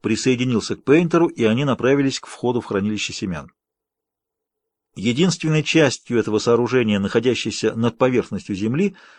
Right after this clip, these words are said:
был бетонный бункер. Он торчал под углом из снега, словно нос корабля, застрявшего во льдах, и, возможно, в какой-то степени это соответствовало действительности. Внизу находился Ноев ковчег для семян.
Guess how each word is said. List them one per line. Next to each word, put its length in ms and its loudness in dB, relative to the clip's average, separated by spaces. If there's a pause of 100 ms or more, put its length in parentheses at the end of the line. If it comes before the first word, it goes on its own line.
(340)
был 260 4
бетонный 540 0
бункер. 440 -6 (840)
Он 180 2
торчал 500 2
под 240 -4
углом 340 2
из 120 -4
снега, 320 -2
словно 340 0
нос 240 0
корабля, 400 4
застрявшего 560 -2
во 140 2
льдах, 300 2 (760)
и, 180 -12
возможно, 440 -4
в 60 -4
какой-то 320 -2
степени 440 0
это 280 -8
соответствовало 640 0
действительности. 720 -10 (500)
Внизу 420 -2
находился 600 0
Ноев 440 0
ковчег 500 0
для 160 -2
семян. 480 0